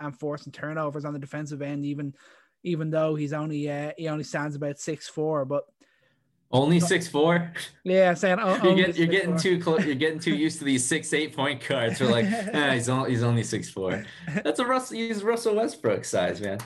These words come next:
Speaker 1: Yeah, I know. You, you, you're, you're, you're getting, getting too, uh, getting too exposed to all these,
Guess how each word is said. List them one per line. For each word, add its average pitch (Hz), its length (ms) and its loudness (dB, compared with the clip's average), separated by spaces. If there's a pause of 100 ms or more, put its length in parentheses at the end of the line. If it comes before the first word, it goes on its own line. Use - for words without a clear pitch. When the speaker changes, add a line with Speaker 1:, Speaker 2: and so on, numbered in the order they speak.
(1300)
Speaker 1:
Yeah, 196 300 4
I 202 60 2
know. 214 180 6
You, 190 180 8
you, 240 540 -4
you're, 214 340 4
you're, 208 260 0
you're 196 460 0
getting, 196 360 -2
getting 202 220 -4
too, 196 220 2
uh, 165 260 -2
getting 190 160 -10
too 190 140 0
exposed 165 500 0
to 170 80 0
all 160 100 0
these, 147 180 -4